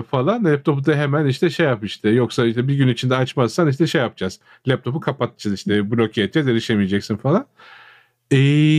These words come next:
ben önce ya çok böyle düzgün yazılmış, altta telefon numarası falan da var. Ee, sağ tıklayıp e-mailin işte raw halini okumak aklıma, e, esti. Baktım işte header'da işte bir siteden gelmiş, şeyden değil. Ee,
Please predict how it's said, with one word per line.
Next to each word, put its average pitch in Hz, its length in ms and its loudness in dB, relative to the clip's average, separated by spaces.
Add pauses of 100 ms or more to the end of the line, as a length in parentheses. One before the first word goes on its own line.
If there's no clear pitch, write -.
(260)
ben 180 240 2
önce 165 340 2
ya 151 220 2
çok 180 260 -2
böyle 170 220 0
düzgün 139 280 2
yazılmış, 175 720 0 (600)
altta 135 340 -2
telefon 143 400 0
numarası 143 360 2
falan 156 340 0
da 143 120 2
var. 226 240 0 (640)
Ee, 143 500 4
sağ 202 420 -2
tıklayıp 202 460 -2
e-mailin 175 460 4
işte 165 200 0
raw 160 380 0
halini 156 300 -2
okumak 151 420 0
aklıma, 107 560 -4
e, 113 120 -2 (280)
esti. 117 520 -2 (320)
Baktım 196 300 -4
işte 196 120 0
header'da 190 420 0
işte 185 260 0
bir 202 60 0
siteden 185 540 0
gelmiş, 107 320 -4
şeyden 135 400 0
değil. 107 220 0 (320)
Ee, 123 80 0